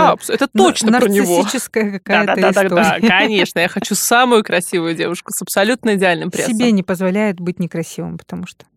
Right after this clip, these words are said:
Speaker 1: Мгм. Да, но это про то, что такие мужчины есть. Их, а, значительно меньше, чем всех остальных. Остальные реальные, обычные мужчины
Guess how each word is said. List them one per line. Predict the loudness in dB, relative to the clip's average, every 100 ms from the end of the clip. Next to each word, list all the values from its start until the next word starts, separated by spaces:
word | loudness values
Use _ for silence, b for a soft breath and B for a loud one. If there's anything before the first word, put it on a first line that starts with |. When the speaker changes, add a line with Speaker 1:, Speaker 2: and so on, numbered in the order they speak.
| -6
Speaker 1:
Мгм. | -4 -4 -8 B B B _
Да, | -2 -2
но | 0 -2 -2
это | -4 -2 0 0
про | 0 -4
то, | -4
что | -6 -6
такие | 0 2
мужчины | 4 2 2 2
есть. | 2 2 0 -4 -12 -18 -10
Их, | -6 -6 -6 -4
а, | 0 2 2 0
значительно | 0 0 2 0 2 2 2 4
меньше, | 4 4 0 -6
чем | -6 -6
всех | -4 -4
остальных. | -4 -2 -2 -2 -2 -2 -6 B B B
Остальные | -4 0 2 6 6 4 2 -2
реальные, | -2 2 2 2 0 -2
обычные | 0 0 -2 -6 -10
мужчины | -10 -8 -2 0